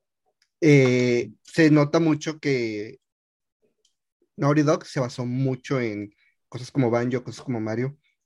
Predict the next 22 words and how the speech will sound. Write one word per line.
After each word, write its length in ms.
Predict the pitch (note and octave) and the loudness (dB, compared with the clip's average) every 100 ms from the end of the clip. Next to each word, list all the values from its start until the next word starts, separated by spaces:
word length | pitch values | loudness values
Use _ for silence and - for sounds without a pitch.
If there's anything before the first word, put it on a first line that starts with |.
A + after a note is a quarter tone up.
| _ _ | _ _
para 760 | B2 A#2 A2 G#2 G2 F#2+ F2 - _ _ - | -2 -2 -4 -6 -6 -6 -8 -10 _ _ -6
Jack, 360 | A#2+ F3 - - | -2 -2 -4 0
sobre 260 | F3 E3 | 4 4
todo 220 | D3 D3 | 4 2
porque 240 | D3+ F3 B2+ | 2 -2 -4
fue, 240 | - B2+ | -2 -2
según 300 | B2+ C#3 C#3+ | 0 0 2
yo, 140 | C#3 C3+ | 2 0
de 100 | C#3 | 0
los 140 | C#3 | -4
primeros 480 | - B2 A#2 C3 C#3+ | -6 -8 -4 -4 -4
juegos 320 | C#3+ B2 C3+ | -4 -4 -4
de 80 | B2 | -8
PlayStation 520 | - A#2 - A#2+ A#2 | -8 -10 -10 -8 -8
dos. 300 | B2 D3 - _ _ _ - - _ - - C#3+ _ _ _ D3 C3+ - - - _ - _ _ - | -8 -12 -20 _ _ _ -20 -20 _ -20 -20 -20 _ _ _ -20 -20 -20 -20 -20 _ -20 _ _ -2
Y 160 | F#3 | 2
de 160 | F3+ F3 | 6 6
hecho 180 | E3 G3 | 6 4
es 120 | F#3+ | 4
algo 240 | F#3 F#3 | 2 0
que 240 | A3 F3 D3+ | 2 2 2
evoluciona, 920 | D#3 C#3 C3+ B2+ - C#3 C#3+ B2+ | 0 2 0 -2 -6 -4 -4 -4